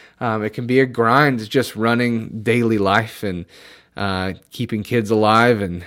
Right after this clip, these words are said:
s-, keeping your job and running the household, uh, can be tough. And so to go out and have fun once a week gives you something to look forward to, um, and is a, a staple for creating memories with your wife. Um,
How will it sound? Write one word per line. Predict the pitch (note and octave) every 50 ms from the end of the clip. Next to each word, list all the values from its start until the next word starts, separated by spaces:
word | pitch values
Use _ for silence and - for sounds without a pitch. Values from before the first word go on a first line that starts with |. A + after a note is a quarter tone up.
| - - _
s-, | _ - - - -
keeping | - - - A#2+ G2 A#2 A2+
your | G#2+ G#2+ G2+
job | F2+ G#2 G#2 G2+ G#2 A2 A2+ A#2 A#2 G2+
and | G2 F2+ F2 F2 - _ _ - - - - - _ _ _ _
running | - - G#2 G#2+ G#2+ A2 G#2+
the | G2 F#2+
household, | G2 G#2 G#2 G#2 - - A#2+ A#2+ B2 A#2+ - -
uh, | - G#2 F2+ F2+ F#2 F2+ F2+
can | - - G2 G2+
be | G#2+ G2+
tough. | - B2+ C3 B2 - - -
And | F#2+ F2
so | - G2 E2 E2+
to | D#2+ F2+ - A2
go | G2 G#2+ G#2 A2
out | F#2
and | F#2
have | F#2 A2 G#2 -
fun | - - A2 G#2+ G#2+ G#2+ G#2 _ _ _ _ _ _ _
once | - A2 A2+ A#2 A2+ -
a | A2+
week | G2+ G#2+ G#2+ G#2+ G#2+ - _
gives | - A#2 A2 G2+
you | G2+
something | - - G#2+ E2+ -
to | F#2 F2+
look | F#2+ F#2+ -
forward | - - D3 D3 D3 C3+ B2 -
to, | - C3+ C3 B2 A#2 A2 - _ _ _ _ _ _ _ - - _ _ _ _
um, | - G#2+ G2+ F#2+ F#2 F#2 F2+ -
and | - F#2+ F#2
is | F#2 F#2 F2 F#2+
a, | F2+ E2+ E2+ D#2 - -
a | - F#2
staple | - - - G#2 F#2+ F2+ - F#2+ F#2
for | - - G2+ F#2+ F2+
creating | F2 - - G#2 E2 D#2+ E2+
memories | E2+ F2 F2 E2+ E2 E2 D#2+ - - - _ _ _ _ -
with | - D#2+ D#2+ - _ - -
your | - E2
wife. | E2 D#2 D2+ - - _ _ _ _ _ _ _ _ _ _ _ _ _ _ _ _ _ _ _ _ _ - - -
Um, | - A#2+ A#2+ A#2 A2+ A2 G#2+ -